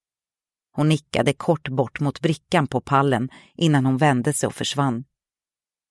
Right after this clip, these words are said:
När dörren for igen efter henne slog Margrethe händerna för ansiktet. "Åh, herregud", hulkade hon.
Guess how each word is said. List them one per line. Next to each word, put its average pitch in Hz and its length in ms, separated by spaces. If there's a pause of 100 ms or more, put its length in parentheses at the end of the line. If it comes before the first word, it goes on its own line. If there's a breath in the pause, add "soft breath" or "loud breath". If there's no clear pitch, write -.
(380)
När 185 160
dörren 208 320
for 175 200
igen 156 260
efter 123 260
henne 117 320 (320 soft breath)
slog 147 320
Margrethe 139 560
händerna 139 440
för 131 140
ansiktet. 127 720 (560)
"Åh, 202 320
herregud", 185 1160 (420)
hulkade 127 440
hon. 123 180